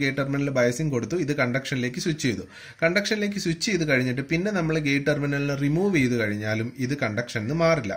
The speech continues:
എന്ന് വെച്ച് കഴിഞ്ഞാൽ ഇത് on ആയിട്ട് തന്നെ ഇരിക്കും. അതാണ് പ്രത്യേകം ശ്രദ്ധിക്കേണ്ട കാര്യം. അതായത് even after removing the gate signal, the device will be in conduction mode. അപ്പോൾ അങ്ങനെ നമ്മൾ ഈ ഗേറ്റ് ടെർമിനൽ വഴി എന്താ ചെയ്യുന്നത്? ഈ ഡിവൈസിനെ on സ്റ്റേറ്റിലേക്ക് ലാച്ച് ചെയ്യാണ്. ഓക്കെ, ഇതിനെ നമ്മൾ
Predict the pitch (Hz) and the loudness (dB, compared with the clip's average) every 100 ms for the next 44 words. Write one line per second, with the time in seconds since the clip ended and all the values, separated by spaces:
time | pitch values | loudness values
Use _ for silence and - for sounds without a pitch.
0 | - 143 131 135 151 156 135 131 147 120 | -4 -4 -2 -2 -2 0 0 0 0 0
1 | 120 120 175 123 101 113 139 147 160 156 | -2 -2 0 0 -4 -4 -2 -2 -2 -2
2 | 170 170 147 120 127 110 104 95 92 - | 0 0 -2 -6 -6 -6 -4 -6 -8 -12
3 | - - - 131 151 151 147 160 170 165 | -20 -20 -2 2 2 4 4 4 2 0
4 | 202 196 160 160 156 156 147 139 131 - | -2 0 0 2 0 0 0 0 0 0
5 | 131 123 175 156 123 123 131 170 226 - | -2 -2 -2 -2 -2 -2 0 0 -2 -10
6 | - - _ 127 123 123 131 127 139 165 | -20 -20 _ 0 0 2 2 2 -2 -2
7 | 127 113 - 104 92 90 - - - - | -2 -2 -4 -4 -6 -8 -12 -20 -20 -8
8 | 139 175 - 156 190 226 156 143 143 143 | 0 2 2 0 0 2 2 0 0 0
9 | 160 156 135 156 156 156 147 147 139 139 | 0 0 0 2 2 0 2 2 2 2
10 | 120 127 156 151 107 107 107 113 151 190 | 2 4 2 4 0 -2 -4 -4 -2 -2
11 | 143 120 131 147 139 123 131 - 135 175 | 0 0 2 0 0 -2 -2 -2 0 2
12 | 185 - 123 117 110 110 151 131 139 151 | 0 -2 -2 -2 -4 -2 2 4 4 2
13 | 147 104 85 - - - 151 110 98 - | 0 0 -4 -8 -10 -6 -4 -4 -6 -14
14 | - 147 175 175 151 | -8 -4 0 0 2